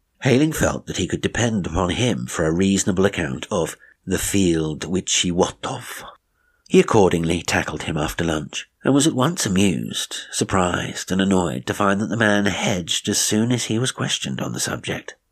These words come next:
He quite definitely opposed any idea of exploration.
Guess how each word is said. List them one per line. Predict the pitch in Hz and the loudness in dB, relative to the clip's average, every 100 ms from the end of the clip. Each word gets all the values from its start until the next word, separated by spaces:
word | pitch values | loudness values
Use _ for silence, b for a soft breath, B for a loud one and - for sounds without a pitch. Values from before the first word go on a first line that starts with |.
| _ _ _ _ _ _ | _ _ _ _ _ _
He | - | -6
quite | 92 98 90 | 0 0 0
definitely | - 95 160 160 - 76 | -2 -2 0 -2 -2 -4
opposed | - - 78 76 - | -2 0 0 0 -2
any | 85 80 | 0 0
idea | 82 80 85 80 | 0 0 0 2
of | 78 78 - - | 0 -2 -8 -8
exploration. | - - - - 80 104 123 - - - | -6 -4 -4 -2 0 0 0 -2 -6 -16